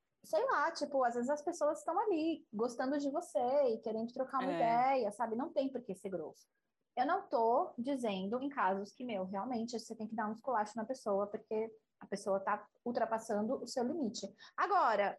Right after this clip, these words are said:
Speaker 1: se você é uma pessoa completamente grosseira, qual que é o seu limite? <laughs> Zero,
Speaker 2: É.
Speaker 1: sabe?
Speaker 2: É, e, enfim, é, eu tenho uma, uma onda, sei lá se é uma onda, o que que é, da onde vem isso,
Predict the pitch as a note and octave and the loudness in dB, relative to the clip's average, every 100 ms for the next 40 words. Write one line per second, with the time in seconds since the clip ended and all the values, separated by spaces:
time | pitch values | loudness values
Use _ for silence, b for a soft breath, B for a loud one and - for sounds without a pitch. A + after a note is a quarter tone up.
0 | - _ - C4+ C#4+ F4 C5 - E4 - | -10 _ -4 0 2 2 2 2 0 0
1 | B3+ - D4+ D4 B3 A#3+ A#3+ A#3+ D#4+ B3+ | 0 0 0 0 0 0 2 4 4 4
2 | - D4+ G4+ C5 A4+ G4 D4+ A#3+ C4+ B3 | 2 0 2 4 4 4 2 -2 -4 -6
3 | - E4 E4+ - - A3 G3 G#3+ F4+ F3+ | -4 -4 -4 -4 -2 0 2 2 2 2
4 | E3 D#3 - G3+ G3 A#3 - B B _ | 2 2 -2 -2 0 -6 -10 B B _
5 | F#3+ F3+ F#3+ E3 E3 - E3 E3 F3+ E3+ | 0 2 2 0 -4 -8 -6 -6 -6 -6
6 | D#3 - B B B B B - E3 E3+ | -8 -10 B B B B B -2 0 2
7 | E3 D#3 C#3+ B2 - _ D#3 - _ - | 2 0 0 -2 -8 _ -6 -6 _ 0
8 | A3 A#3+ A3 E3+ D#3 D3 C#3+ - F3 _ | 0 0 4 6 6 4 -2 -10 -18 _
9 | _ _ - F3+ D#3 D#3 F#3 G#3 F#3 E3+ | _ _ -6 2 4 6 6 4 0 0
10 | D#3 C#3+ - G3+ E3+ D#3 D#3+ D#3 - D#3+ | 2 2 0 -6 -2 2 4 2 0 -2
11 | D#3+ D3 D3 D#3 D#3+ D3+ - E3+ - D#3+ | 0 0 0 -2 -2 -4 -6 -14 -6 -2
12 | D3+ D3+ D#3+ F#3+ D#3+ D3 D#3 F3 - | 0 0 -2 -6 -8 -8 -6 -8 -8